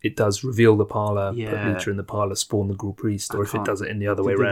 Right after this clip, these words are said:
Speaker 1: round.
Speaker 2: round, I can't remember off the top of my head. It's been a while, but
Speaker 1: Mm-hmm. Yeah. Yeah, for sure. The other thing to acknowledge is this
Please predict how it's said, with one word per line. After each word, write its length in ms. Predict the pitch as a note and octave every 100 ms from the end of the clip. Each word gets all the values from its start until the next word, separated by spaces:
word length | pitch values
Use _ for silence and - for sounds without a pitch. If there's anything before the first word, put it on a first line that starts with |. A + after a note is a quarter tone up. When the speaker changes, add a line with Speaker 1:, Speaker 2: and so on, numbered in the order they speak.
| A2
Speaker 1:
round. 100 | G#2
Speaker 2:
round, 220 | G2 G2
I 40 | F#2+
can't 240 | - F#2+
remember 260 | F#2+ G2+ G2+
off 60 | G2+
the 60 | -
top 100 | D#2+
of 60 |
my 100 | D#2
head. 120 | G#2+
It's 100 | F2+
been 140 | - G#2+
a 40 |
while, 340 | G#2 F#2+ F#2+ -
but 220 | F#2 - _ _ _ _ _ A#2+
Speaker 1:
Mm-hmm. 300 | A2 G#2 G#2 - -
Yeah. 260 | G#2+ F#2+ G2 _ _ _ _ _ _ _ _
Yeah, 240 | D3 D3 A2 _ _
for 160 | - B2+
sure. 380 | - B2+ A2 - _ - - -
The 100 | E3+
other 160 | G3+
thing 220 | - D#3
to 120 | C3+ C#3
acknowledge 440 | A#2 C#3 B2+ G#2+
is 240 | G#2+ - - - - - - -
this 460 | B2+ E3 - -